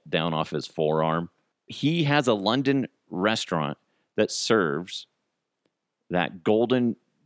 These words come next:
giant tomahawk steak, which is ridiculous.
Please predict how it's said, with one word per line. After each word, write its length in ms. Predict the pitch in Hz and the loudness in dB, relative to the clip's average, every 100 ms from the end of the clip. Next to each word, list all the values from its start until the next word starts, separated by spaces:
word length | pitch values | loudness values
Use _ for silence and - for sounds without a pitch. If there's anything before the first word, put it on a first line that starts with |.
| 90 | -14
giant 500 | 78 98 104 107 - | -4 0 2 0 -2
tomahawk 720 | - 98 101 98 - 90 90 | -6 0 2 0 0 -2 -2
steak, 640 | - - - 85 62 73 - _ _ _ _ _ _ | -8 -8 -2 -2 -4 -14 -20 _ _ _ _ _ _
which 180 | 87 - | -6 -6
is 180 | 80 80 | -8 -6
ridiculous. 720 | 78 - 90 - 64 60 | -6 -2 -2 -2 -4 -6